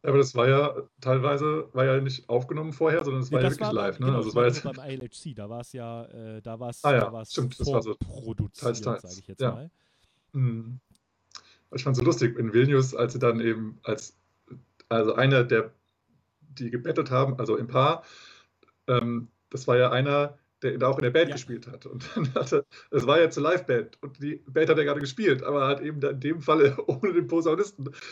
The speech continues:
Speaker 1: Und weil der grad, grad nebenan im anderen Raum <laughs> hat getanzt, weil ich die Location kenne, wusste ich halt, das ist genau nebenan. Es war so lustig, weil die hatten eigentlich dann auch viel besseren Sound, weil das
Speaker 2: Ja.
Speaker 1: war ja direkt durch die Wand durch. <laughs> Und die anderen mussten es über, über, über den Computer hören. Das ist <laughs> also saulustig.
Speaker 2: Ja.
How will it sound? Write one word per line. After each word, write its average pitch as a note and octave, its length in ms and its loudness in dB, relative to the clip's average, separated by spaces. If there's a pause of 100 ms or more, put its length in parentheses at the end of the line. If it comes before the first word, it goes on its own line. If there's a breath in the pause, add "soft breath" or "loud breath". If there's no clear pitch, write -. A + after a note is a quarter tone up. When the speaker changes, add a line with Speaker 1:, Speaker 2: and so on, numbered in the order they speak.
Speaker 1:
Und C#3+ 120 -2
weil C#3 140 4
der D3 220 4
grad, - 180 -6
grad D3+ 160 0
nebenan D3 420 -4
im C3+ 120 -2
anderen D3+ 220 2
Raum C#3 240 0
<laughs> B2+ 160 2
hat C3+ 140 -10
getanzt, - 480 -8
weil C3 100 4
ich B2+ 60 0
die C#3 60 -4
Location D3 380 2
kenne, C#3 260 0 (220 loud breath)
wusste E3 180 -2
ich C3+ 60 -8
halt, D#3 140 6
das C3+ 60 -2
ist C3 120 -6
genau C#3+ 240 -2
nebenan. C#3+ 440 -2 (300 loud breath)
Es C3 140 -16
war A#2 100 0
so C#3 100 0
lustig, F3 260 0
weil A#2 100 4
die B2 80 6
hatten C3+ 140 0
eigentlich D#3+ 280 -2
dann E3+ 80 2
auch D#3 140 0
viel F3 160 -12
besseren D#3 320 -4
Sound, E3 340 2
weil C3 120 0
das B2+ 80 0
Speaker 2:
Ja. B2 40 2
Speaker 1:
war B2+ 60 4
ja C#3 80 4
direkt C3+ 240 -2
durch C#3+ 140 -4
die C3+ 100 -4
Wand D#3 300 -2
durch. G3 400 4
<laughs> - 400 -4
Und C#3+ 100 -2
die C#3 60 0
anderen D#3 180 2
mussten E3 180 -4
es - 60 -12
über, D#3 120 -4 (220)
über, C3 160 -8
über B2+ 220 -2
den - 160 -12
Computer C#3+ 420 -2
hören. C3+ 200 2
Das C3+ 140 -4
ist - 80 -12
<laughs> - 0 -
also D3 260 2
saulustig. C3 580 0
Speaker 2:
Ja. A#3 120 -10